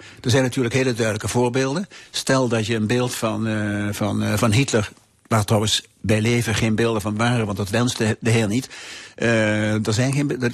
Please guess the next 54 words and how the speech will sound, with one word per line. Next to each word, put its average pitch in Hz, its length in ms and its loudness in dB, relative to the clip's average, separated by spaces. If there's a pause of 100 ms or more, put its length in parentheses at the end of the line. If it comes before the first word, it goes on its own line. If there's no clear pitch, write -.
merkwaardig 117 520 0
genoeg 117 240 0
nauwelijks 113 360 0
of 107 80 -6
geen 113 220 0
beelden 113 280 0
van 110 80 0
Hitler. 113 240 0
Misschien 127 240 0
na 123 200 2
de 120 100 -2
oorlog 120 260 0
nog 113 140 -2
hier 120 160 0
of 107 80 -4
daar 113 240 -2
bij, 110 280 -2 (380)
du-, 120 240 0
bij, 110 480 2 (300)
eh, 71 80 -4
obscure 131 480 0
clubjes. 131 400 -2
Maar, 127 280 -2 (320)
maar 120 120 2
stel 156 260 2
dat 127 140 -2
die 131 100 -2
er 123 100 2
wel 156 180 2
zouden 113 240 0
zijn, 117 360 -2
dan 135 200 0
zou 143 140 0
je 139 80 0
die 135 140 0
natuurlijk 127 360 -2
ook 131 200 0
in 117 60 -6
de 131 60 -4
ogen 123 220 0
van 110 120 -2
Kwik, 117 240 -2
neem 113 160 0
ik 110 80 -2
aan, 113 180 0
zonder 127 280 2
meer 113 320 0 (220)
mogen 113 260 0
verwijderen. 117 520 0 (300)
Maar 120 140 -2
vrijwel 135 320 0
alle 131 220 0
andere 156 320 0
beelden, 123 560 -2